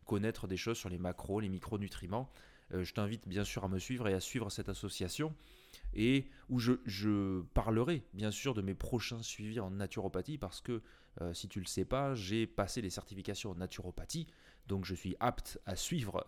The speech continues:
des personnes avec cet aspect-là qui est très, très intéressante, même si je le traitais déjà plus ou moins, je dis bien plus ou moins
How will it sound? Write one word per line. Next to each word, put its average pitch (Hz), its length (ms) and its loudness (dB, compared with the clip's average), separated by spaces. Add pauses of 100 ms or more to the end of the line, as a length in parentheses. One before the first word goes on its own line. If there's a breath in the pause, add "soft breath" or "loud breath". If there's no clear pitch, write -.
(120)
des 98 160 -2
personnes 107 560 2 (300 loud breath)
avec 110 480 2
cet - 320 -2
aspect-là 113 580 6 (220 loud breath)
qui 113 220 4
est 123 280 2
très, - 160 4
très 104 220 2
intéressante, 101 540 2
même 107 140 2
si - 140 -4
je 98 80 0
le 90 80 0
traitais - 320 0
déjà 92 340 0 (260 loud breath)
plus 147 280 6
ou 110 80 2
moins, 123 300 4 (240)
je - 80 -16
dis 90 80 -6
bien 87 160 0
plus 104 340 2
ou 95 60 -2
moins 107 200 0